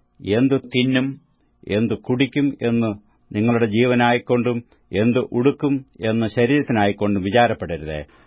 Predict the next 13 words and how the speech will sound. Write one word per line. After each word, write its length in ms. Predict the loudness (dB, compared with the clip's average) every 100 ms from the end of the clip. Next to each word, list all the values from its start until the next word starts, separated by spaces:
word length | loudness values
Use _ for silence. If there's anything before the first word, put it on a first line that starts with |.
| _
ആഹാരത്തെക്കാൾ 840 | 2 4 4 2 0 -2 2 2 2
ജീവനും 480 | 0 0 2 0 -2 -8 _ _ _
ഉടുപ്പിനേക്കാൾ 680 | -4 -2 0 2 2 2 2
ശരീരവും 640 | 2 -2 0 0 0 0 -6
വലുതല്ലയോ? 640 | -4 -2 0 0 -2 -2 -4 -6 _ _ _
ആകാശത്തിലെ 640 | 2 4 2 0 0 2 2
പറവകളെ 540 | 4 2 2 2 4 4
നോക്കുവീൻ, 600 | 2 0 0 0 0 -2 -8 _ _ _ _
അവ 100 | -4 0
വിതയ്ക്കുന്നില്ല, 640 | 2 2 2 2 2 2 2 0 -8 _ _ _
കൊയ്യുന്നില്ല, 580 | 2 2 4 2 2 2 0 0 _ _ -2
കളപ്പുരയിൽ 560 | 2 2 2 2 2 0
കൂട്ടിവെക്കുന്നതുമില്ല. 880 | -2 -2 0 0 0 0 0 0 0